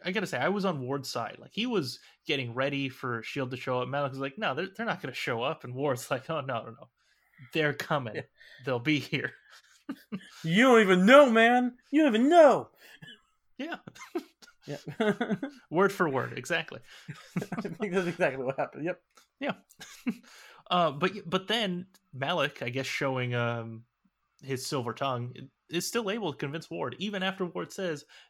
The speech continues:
Speaker 1: "I know you're trying to, trying to, uh, trick me," basically.
Speaker 2: <laughs> It, he used the, um,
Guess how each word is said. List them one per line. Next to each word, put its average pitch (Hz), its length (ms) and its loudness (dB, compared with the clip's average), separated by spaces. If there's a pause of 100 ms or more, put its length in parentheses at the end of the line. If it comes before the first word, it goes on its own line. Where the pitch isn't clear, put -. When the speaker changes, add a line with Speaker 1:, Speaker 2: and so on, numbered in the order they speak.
(120)
Speaker 1:
"I 143 140 -2
know 139 180 -2
you're 127 160 -4
trying 123 220 -6
to, 117 180 -6 (160)
trying 117 240 -6
to, 110 240 -10
uh, 110 200 -14 (360)
trick - 260 -10
me," - 140 -20 (140)
basically. - 400 -18 (1160)
Speaker 2:
<laughs> 175 140 -8 (1200)
It, 185 260 2
he 208 80 -4
used 220 280 -4
the, 180 280 -2
um, 160 440 -2